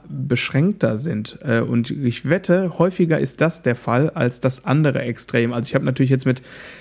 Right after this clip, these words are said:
Carter Buford gerade auch wirklich nach ganz oben ins Regal <laughs> gegriffen, ne? Also das ist wirklich das Ende des Spektrums. Da, also mehr geht auch nicht mehr so richtig. Äh, aber mein Gegenbeispiel zu im Sinne von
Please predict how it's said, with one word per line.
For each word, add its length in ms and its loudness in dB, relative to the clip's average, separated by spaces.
Carter 240 4
Buford 280 4
gerade 220 2
auch 140 -4
wirklich 320 2
nach 200 2
ganz 260 2
oben 340 2
ins 180 -4
Regal 380 2
<laughs> 0 -
gegriffen, 640 2
ne? 240 4
Also 200 2
das 260 0
ist 160 -2
wirklich 280 2
das 180 0
Ende 300 4
des 180 -4
Spektrums. 600 -4
Da, 140 2
also 200 0
mehr 520 2
geht 440 2
auch 220 -2
nicht 200 0
mehr 140 2
so 120 -2
richtig. 520 -6
Äh, 160 6
aber 260 4
mein 420 2
Gegenbeispiel 840 4
zu 160 -2
im 140 2
Sinne 260 2
von 460 2